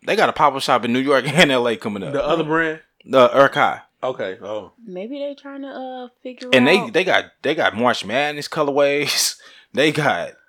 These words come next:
Speaker 2: He jamming.
Speaker 1: Jamming,
Speaker 2: He
Speaker 1: jamming.
Speaker 2: jamming.
Speaker 3: Well, maybe, uh, you know, they just gonna do what they do to customizers and steal all the colorways
Speaker 2: But
Speaker 3: or,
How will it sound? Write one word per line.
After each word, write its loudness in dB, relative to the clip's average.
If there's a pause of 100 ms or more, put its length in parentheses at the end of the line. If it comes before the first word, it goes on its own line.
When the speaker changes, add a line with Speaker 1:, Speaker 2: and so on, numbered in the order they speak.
(240)
Speaker 2:
He -10
jamming. -10 (420)
Speaker 1:
Jamming, 4
Speaker 2:
He -8
Speaker 1:
jamming. -8
Speaker 2:
jamming. -2
Speaker 3:
Well, -4
maybe, -2
uh, 0
you -6
know, -4
they -2
just -8
gonna -10
do -8
what -12
they -8
do -10
to -12
customizers -12
and -12
steal -6
all -2
the -14
colorways -8
Speaker 2:
But -2
Speaker 3:
or, -14